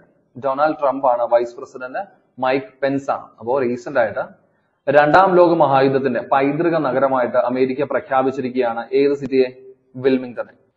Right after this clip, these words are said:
അടുത്ത് discuss ചെയ്യുന്ന ഒരു സർവേയെ പറ്റിയാണ്. റീസെന്റ് ആയിട്ട് National Sample Survey, കേന്ദ്ര സർക്കാരിന്റെ National Sample Survey recent ആയിട്ട് publish ചെയ്ത ഒരു സർവേ ആണ് Household Social Consumption on Education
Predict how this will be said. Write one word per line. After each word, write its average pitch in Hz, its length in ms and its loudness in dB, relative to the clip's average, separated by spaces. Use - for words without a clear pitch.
അടുത്ത് 196 200 2
discuss 185 300 4
ചെയ്യുന്ന 160 220 4
ഒരു 147 200 2
സർവേയെ 143 440 2
പറ്റിയാണ്. 135 560 0
റീസെന്റ് 131 360 -2
ആയിട്ട് 135 340 -2
National 139 400 -4
Sample 151 440 -2
Survey, 123 280 -2
കേന്ദ്ര 120 300 -10
സർക്കാരിന്റെ 127 600 -4
National 135 360 -6
Sample 135 400 -6
Survey 139 380 -2
recent 143 320 0
ആയിട്ട് 139 160 2
publish 131 380 0
ചെയ്ത 131 140 2
ഒരു 127 120 2
സർവേ 123 320 0
ആണ് 120 300 0
Household 143 500 2
Social 139 280 -4
Consumption 139 520 -10
on 131 240 -8
Education 147 580 -6